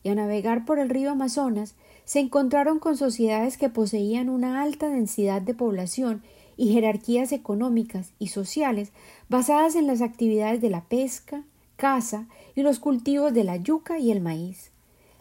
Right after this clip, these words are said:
La conquista por parte de los europeos debilitó el poder político de los cacicazgos y aniquiló físicamente la mayoría de la población nativa.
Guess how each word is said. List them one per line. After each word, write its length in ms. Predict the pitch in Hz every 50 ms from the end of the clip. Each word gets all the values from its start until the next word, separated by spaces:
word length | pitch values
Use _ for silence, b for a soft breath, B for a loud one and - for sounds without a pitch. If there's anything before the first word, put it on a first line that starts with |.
| b
La 160 | - 208 214
conquista 680 | 220 208 208 202 196 - 294 302 240 - - - 214 220
por 160 | 233 233 220
parte 280 | 233 240 233 233 277
de 80 | 277 277
los 180 | 262 262 233 -
europeos 680 | 247 226 220 226 220 226 - 285 262 240 226 226 233 b b b b b b b
debilitó 580 | 233 240 247 247 247 247 254 233 - 285 285 277
el 120 | 294 277
poder 400 | - 311 302 294 277 262 247 233
político 560 | 233 269 254 240 247 233 240 262 233 - 254
de 80 | 240 220
los 160 | 202 202 190
cacicazgos 840 | - 196 180 - 190 165 - - 170 170 170 170 - - 180 180 - b b b b b b
y 120 | - 208
aniquiló 720 | 208 196 190 202 196 196 - 208 196 196 214 220 196 196 202 - _ _ _ _ _
físicamente 960 | _ - 285 262 233 - 277 247 233 - 214 214 240 262 254 233 226 - 208 202 b b b b b b b
la 100 | 196 196
mayoría 560 | 202 208 202 196 220 214 254 269 294 294 285
de 80 | 269 247
la 160 | 220 202 190
población 520 | - 202 196 190 196 190 185 - 202 190 196
nativa. 540 | 202 190 190 - 175 170 180 180 185 190